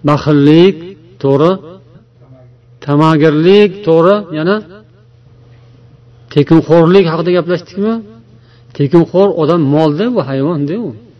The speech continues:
Astag'firulloh, na'uzubillah. Yana nima? Ochko'zlik. Yeb to'ymaslik. Ham shu molning ichida.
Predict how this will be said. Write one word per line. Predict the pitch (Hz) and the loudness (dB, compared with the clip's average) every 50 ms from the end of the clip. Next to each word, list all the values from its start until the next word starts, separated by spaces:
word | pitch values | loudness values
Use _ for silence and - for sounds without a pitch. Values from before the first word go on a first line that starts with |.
| _ _ | _ _
Astag'firulloh, | _ - - - 135 120 - - 127 120 117 | _ -20 -14 -12 -12 -12 -12 -12 -12 -10 -8
na'uzubillah. | 120 123 113 117 117 113 113 113 110 110 104 98 - - - - - - - - - - - | -8 -8 -6 -8 -8 -10 -12 -12 -14 -14 -16 -18 -20 -20 -20 -20 -20 -20 -20 -20 -16 -6 0
Yana | 147 156 170 196 196 | 2 4 4 4 4
nima? | 196 208 214 226 233 233 214 214 226 - - _ _ _ _ _ _ _ _ _ _ _ _ _ _ - - | 4 4 2 2 0 -2 -6 -12 -20 -20 -20 _ _ _ _ _ _ _ _ _ _ _ _ _ _ -2 0
Ochko'zlik. | 170 170 175 - - 190 175 147 135 131 120 - - - - - _ _ _ _ _ _ _ _ _ _ _ _ - - - | 0 0 0 2 2 2 2 2 0 -4 -6 -8 -12 -20 -20 -20 _ _ _ _ _ _ _ _ _ _ _ _ -18 -6 0
Yeb | 151 170 175 170 | 2 2 2 2
to'ymaslik. | - 190 180 175 170 160 131 - - 123 110 - - - - - - - _ _ _ _ - - - - _ _ - | 2 2 4 4 4 2 0 -2 -8 -12 -14 -14 -20 -20 -20 -20 -20 -20 _ _ _ _ -20 -20 -20 -20 _ _ -2
Ham | 160 170 185 | -2 -2 0
shu | - 220 190 | 0 0 2
molning | 160 165 180 202 202 196 185 170 | 2 4 4 4 4 4 2 2
ichida. | 151 - - 151 170 226 | 0 -4 -8 -8 -6 -6